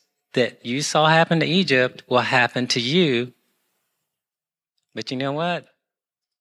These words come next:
They went from grumbling <laughs> to testing God to replacing God.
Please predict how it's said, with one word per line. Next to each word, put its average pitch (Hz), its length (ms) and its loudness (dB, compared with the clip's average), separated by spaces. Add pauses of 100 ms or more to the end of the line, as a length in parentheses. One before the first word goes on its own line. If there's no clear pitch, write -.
(480)
They 131 160 -6
went 127 200 -10
from 113 240 -16
grumbling 175 840 0 (380)
<laughs> - 1040 -14
to 147 220 2
testing 175 640 0
God 170 600 2
to 151 160 0
replacing 160 800 -2
God. 160 560 2